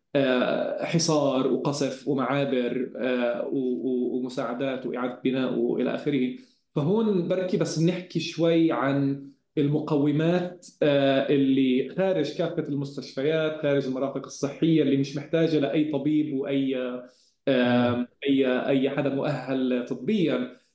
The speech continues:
Speaker 1: فخلي، لو تحكي لنا شوي أكتر عن لما تفكر ب، آه، مكان يضمن صحة وعافية، آه، الشعب، آه، بعيدا عن المرافق الطبية، شو الأشياء ال-، اللازمة؟ ومن هون نشير للأشياء اللي،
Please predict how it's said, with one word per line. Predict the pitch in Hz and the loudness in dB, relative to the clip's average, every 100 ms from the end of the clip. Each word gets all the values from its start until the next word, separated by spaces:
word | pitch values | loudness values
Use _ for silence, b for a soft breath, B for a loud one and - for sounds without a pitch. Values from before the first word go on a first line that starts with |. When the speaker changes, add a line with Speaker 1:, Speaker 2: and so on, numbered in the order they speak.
| _ | _
Speaker 1:
فخلي، | 156 147 - 190 - - - | -4 -2 -2 -4 -4 -6 -4
لو | 147 151 | -2 -2
تحكي | 165 - 226 | -2 -4 -2
لنا | 233 196 | -2 -2
شوي | 185 180 175 | -2 -2 -4
أكتر | - - 120 | -4 -4 -2
عن | 131 139 135 - | -2 -2 -4 -4
لما | 143 139 | -2 -2
تفكر | - 208 208 165 139 | -2 -2 -2 -2 0
ب، | 165 170 175 180 - - | 0 2 2 2 0 -4
آه، | 139 131 131 - - - - - _ - | -2 0 0 -2 -4 -6 -8 -12 _ -6
مكان | 156 139 139 156 160 165 165 165 165 - 120 - - | -2 -2 0 0 2 4 4 2 0 -6 -6 -6 -6
يضمن | 147 170 170 147 156 147 | 0 2 2 2 2 0
صحة | 175 160 - 147 | -2 -4 -4 -4
وعافية، | 139 127 147 - 135 123 - - | -2 -2 -2 -2 -4 -4 -10 -6
آه، | 127 120 | -2 -2
الشعب، | 117 - 156 139 127 120 b b b b _ 131 | -4 -6 -4 -2 -2 -6 b b b b _ 0
آه، | 127 127 - - 143 | 2 2 0 -2 0
بعيدا | 143 214 175 143 | 0 2 2 0
عن | 131 160 | 0 2
المرافق | 143 139 143 139 131 | 2 0 0 -2 -4
الطبية، | - - 123 120 151 147 | -8 -6 -4 0 2 4
شو | 139 175 | 4 2
الأشياء | 170 151 156 147 143 143 | 2 0 2 2 2 2
ال-، | 135 127 123 139 | 2 2 0 0
اللازمة؟ | 131 170 165 160 160 185 B B B _ | 0 0 0 -2 -2 -4 B B B _
ومن | 175 170 160 | -2 0 2
هون | 190 190 | 2 2
نشير | 165 - 190 175 | 0 0 -2 0
للأشياء | 156 139 135 - 156 151 139 | 0 -2 -4 -4 -4 -2 -2
اللي، | 135 131 131 131 127 - | -2 -2 0 -2 -2 -8